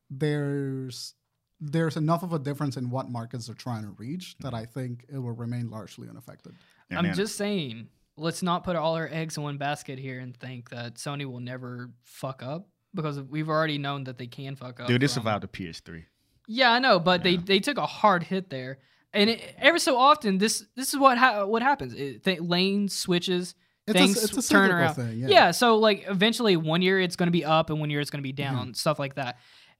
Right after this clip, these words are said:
Speaker 3: And I think we might be, we, and I'm saying we are, but it's possible we could be entering into the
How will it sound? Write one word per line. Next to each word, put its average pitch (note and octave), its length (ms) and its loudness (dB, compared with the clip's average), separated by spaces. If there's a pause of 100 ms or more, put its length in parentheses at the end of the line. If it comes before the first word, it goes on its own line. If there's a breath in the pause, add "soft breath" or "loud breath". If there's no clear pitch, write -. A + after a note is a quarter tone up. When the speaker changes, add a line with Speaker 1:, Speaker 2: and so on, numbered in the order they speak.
(140)
Speaker 3:
And C#3 100 -2
I D3+ 40 2
think G3+ 240 2
we G3 80 4
might F#3 220 6
be, E3 240 0
we, E3+ 340 -4 (160)
and G3+ 180 4
I'm D#4+ 160 6
saying D#4 260 2
we A#3 120 4
are, F3 540 6 (160)
but G#3+ 140 6
it's A3+ 140 -2
possible D4 600 6
we F#3 180 2
could A#3 160 0
be G3+ 120 -2
entering F3+ 320 -2
into D#3 500 -6
the C#3+ 120 -14